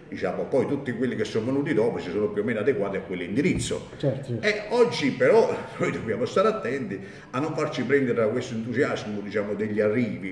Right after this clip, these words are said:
Speaker 1: perché poi prima o poi se non riusciamo a mettere su una ricetta, come dice, seria, diciamo, di, di, di
Speaker 2: Sì.
Speaker 1: sviluppo del territorio e soprattutto di organizzazione turistica, che manca, perché manca l'organizzazione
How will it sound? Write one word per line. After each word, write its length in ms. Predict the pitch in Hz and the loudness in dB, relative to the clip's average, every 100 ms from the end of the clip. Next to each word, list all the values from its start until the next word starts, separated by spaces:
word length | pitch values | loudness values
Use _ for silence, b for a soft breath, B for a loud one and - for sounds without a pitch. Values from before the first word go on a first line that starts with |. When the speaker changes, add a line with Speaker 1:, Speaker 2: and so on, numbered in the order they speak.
| 92 | -6
Speaker 1:
perché 320 | 110 98 123 | -6 -2 -2
poi 240 | 117 131 107 | 0 0 0
prima 220 | 139 135 | 2 2
o 60 | |
poi 200 | 107 - | 2 0
se 160 | - 139 | 0 0
non 140 | 143 | 0
riusciamo 380 | 139 127 104 80 - B B B - | -2 -2 -2 -4 -8 B B B -6
a 140 | 107 117 | -4 2
mettere 360 | 151 - 135 | 2 4 2
su 160 | 120 95 - | 4 0 -4
una 120 | 98 98 | -4 -2
ricetta, 480 | 101 147 143 - - | 4 4 4 2 -4
come 120 | 113 | -2
dice, 160 | 104 101 | -2 4
seria, 460 | 143 107 87 87 92 92 | 4 4 2 -4 -6 -6
diciamo, 440 | 95 - 95 101 | -6 -4 -2 0
di, 200 | 98 98 | -2 -2
di, 140 | 101 98 | -4 -2
di 140 | 104 | -2
Speaker 2:
Sì. 120 | 107 | 0
Speaker 1:
sviluppo 420 | 123 110 156 - | 0 2 2 2
del 160 | 123 113 | 0 0
territorio 560 | 120 107 92 82 - - | 2 2 2 -2 -4 -12
e 80 | - | -10
soprattutto 400 | - 110 170 117 | -2 0 0 -2
di 80 | 104 | 2
organizzazione 840 | 104 101 101 104 120 - 208 143 | 4 2 -2 0 0 2 4 4
turistica, 480 | 92 87 139 - 95 | 4 0 -2 -2 -4
che 120 | 92 117 | 2 2
manca, 540 | 120 147 - - - | 6 4 2 -4 -10
perché 200 | - - | -8 -4
manca 220 | 107 143 123 | -2 0 0
l'organizzazione 920 | 113 107 101 - 185 185 - - | 0 -2 -4 2 2 2 -8 -14